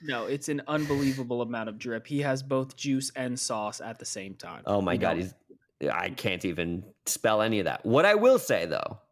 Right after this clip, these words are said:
Speaker 2: S and P five hundred was up. So there's a couple of things to take away from here, right? Roblox trending was up ten percent on Tuesday in tandem with the S and P five hundred, rising over one point one percent. Great.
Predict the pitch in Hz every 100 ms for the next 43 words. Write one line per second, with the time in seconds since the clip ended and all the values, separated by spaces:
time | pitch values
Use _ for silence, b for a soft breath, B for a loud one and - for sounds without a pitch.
0 | - 131 156 151 151 143 147 139 139 104
1 | 101 - 208 247 226 269 240 202 147 165
2 | 151 139 127 107 92 90 - - 67 117
3 | 143 139 B B B B B 120 185 208
4 | 208 - 202 170 156 143 - 151 139 131
5 | 127 113 110 - 98 90 95 92 - 95
6 | 110 107 107 92 90 104 101 95 82 131
7 | 156 156 165 151 139 120 117 117 113 101
8 | 98 92 92 82 76 76 85 - - _
9 | - 113 95